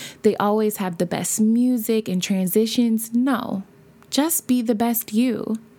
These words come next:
These apps will come and go, sis. These trends will come and go. But the gift you were born with, the things that you were put on this earth to do,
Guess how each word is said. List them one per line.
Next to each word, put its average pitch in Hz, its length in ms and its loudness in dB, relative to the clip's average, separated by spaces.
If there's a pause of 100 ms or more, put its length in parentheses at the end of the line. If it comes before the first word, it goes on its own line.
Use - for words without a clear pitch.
(320)
These 262 280 2
apps - 580 -2
will 214 220 4
come 247 480 0 (120)
and 220 220 2
go, 196 200 2
sis. - 540 -4 (360)
These 220 200 2
trends 240 760 0
will 202 140 0
come 226 640 0
and 202 220 2
go. 185 440 0 (600)
But 226 140 2
the 226 60 4
gift 220 600 0
you 214 160 4
were 208 160 0
born 190 360 0
with, - 360 -6 (240)
the 226 120 6
things 247 600 2 (320)
that - 140 0
you 226 140 4
were 208 140 2
put 247 340 0
on 208 240 2
this 226 320 2
earth 220 220 0
to 220 120 4
do, 180 380 -2